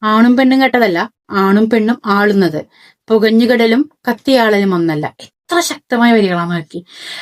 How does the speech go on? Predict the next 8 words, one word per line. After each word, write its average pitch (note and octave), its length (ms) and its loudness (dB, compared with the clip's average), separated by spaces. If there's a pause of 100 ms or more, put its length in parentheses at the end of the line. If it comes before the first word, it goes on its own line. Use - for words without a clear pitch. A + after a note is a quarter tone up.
(120)
അതൊരു, D#4 680 2 (220)
ആ, A3 720 2 (1000)
ഒരു D4 140 2
ജനതയെ, B3+ 580 2
അങ്ങനെ F#3+ 380 -2
വേണമെങ്കിൽ F#3+ 260 0
പറയാം, C#3 180 -8 (760)
ഒരു B3 180 2